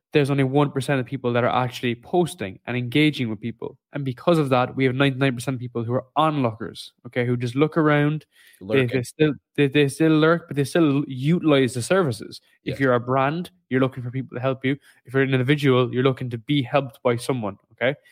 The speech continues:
Speaker 1: So as a result, this creates this fucking pool of opportunity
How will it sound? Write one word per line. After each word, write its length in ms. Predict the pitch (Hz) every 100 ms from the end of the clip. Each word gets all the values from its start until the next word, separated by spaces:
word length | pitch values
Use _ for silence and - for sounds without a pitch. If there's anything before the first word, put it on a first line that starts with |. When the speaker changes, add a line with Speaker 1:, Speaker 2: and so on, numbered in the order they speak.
| - - _
Speaker 1:
So 120 | - 139
as 160 | 170
a 40 | 165
result, 320 | 147 160 143
this 160 | 147 -
creates 380 | - 147 143
this 160 | 135 117
fucking 560 | - 139 - 127 113 104 _ _
pool 460 | 151 160 147 127 113
of 160 | 117
opportunity 760 | 117 120 - - 143 107 95